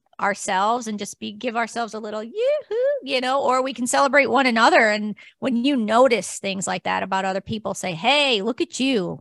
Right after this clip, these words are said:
Look at you going. I'm so excited and happy for you,"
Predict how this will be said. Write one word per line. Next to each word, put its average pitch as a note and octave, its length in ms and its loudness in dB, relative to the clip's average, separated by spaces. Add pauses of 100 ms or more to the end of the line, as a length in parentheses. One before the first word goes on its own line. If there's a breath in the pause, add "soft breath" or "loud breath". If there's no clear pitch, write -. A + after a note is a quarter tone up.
(120)
Look - 160 -10
at - 160 -10
you F#4+ 200 -4
going. G3+ 540 -2 (540)
I'm G3 100 -8
so B3 520 0
excited G#3 540 -4
and F#3+ 80 -6
happy F#3 300 -6
for F#3 160 -12
you," E3 320 -10